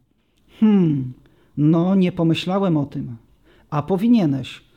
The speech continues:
Przydałoby ci się czasami spojrzeć trochę dalej niż na czubek swojego nosa”, skarcił brata Gutek. „Zaczynasz gadać jak babcia Stasia.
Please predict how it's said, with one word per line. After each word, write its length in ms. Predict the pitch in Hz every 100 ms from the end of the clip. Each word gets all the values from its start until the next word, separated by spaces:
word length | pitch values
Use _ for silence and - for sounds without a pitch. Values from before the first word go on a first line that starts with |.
| _ _
Przydałoby 640 | - 185 165 202 233 185 175
ci 160 | -
się 220 | - 165
czasami 420 | 160 165 190 180 165
spojrzeć 480 | - 202 180 165
trochę 340 | - 175 160 165
dalej 280 | 208 196 165
niż 200 | 160 -
na 100 | 156
czubek 320 | 190 170 151
swojego 440 | - 160 160 156
nosa”, 400 | 165 143 - 123 - _ _ _ _
skarcił 560 | - - 156 131 - 143
brata 360 | 151 147 147
Gutek. 480 | 135 151 151 - _ _ _ _ _ _ -
„Zaczynasz 600 | 139 185 185 302 220 160
gadać 280 | 247 220 190
jak 160 | 170 156
babcia 320 | 208 - 196
Stasia. 480 | - - - 87